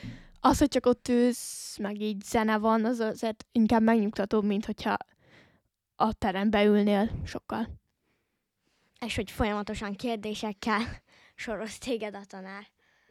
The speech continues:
Speaker 1: Nem soroz.
Speaker 2: Nem is szokott
Speaker 1: Én
Speaker 2: kérdezni?
Speaker 1: n-, hát igazából én kívülálló vagyok, tehát, hogy csak néhány tantárgyból írok dogát, ami, amiből így tudok velük együtt haladni, néhányból meg még mindig, ö,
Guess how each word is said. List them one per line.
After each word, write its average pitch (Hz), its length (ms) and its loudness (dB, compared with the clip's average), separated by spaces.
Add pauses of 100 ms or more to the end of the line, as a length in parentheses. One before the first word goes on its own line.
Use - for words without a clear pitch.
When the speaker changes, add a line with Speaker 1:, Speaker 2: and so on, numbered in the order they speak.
(840)
Speaker 1:
Nem - 180 -10
soroz. 226 460 2 (1040)
Speaker 2:
Nem - 120 -4
is 233 80 0
szokott 254 260 -6
Speaker 1:
Én 269 80 2
Speaker 2:
kérdezni? 208 380 0
Speaker 1:
n-, 240 380 -6
hát 254 140 -4
igazából 247 460 2
én 254 180 2
kívülálló 208 640 2
vagyok, 180 280 -4
tehát, 214 260 0
hogy 233 180 6 (400)
csak 240 180 4
néhány 269 340 8
tantárgyból 214 540 2
írok 202 280 2
dogát, 214 420 2
ami, 220 340 6
amiből 226 420 6
így 226 140 -4
tudok 226 300 2
velük 208 260 0
együtt 208 240 0
haladni, 233 340 4
néhányból 240 480 2
meg 254 180 -2
még 254 180 -6
mindig, 220 440 0
ö, 202 220 8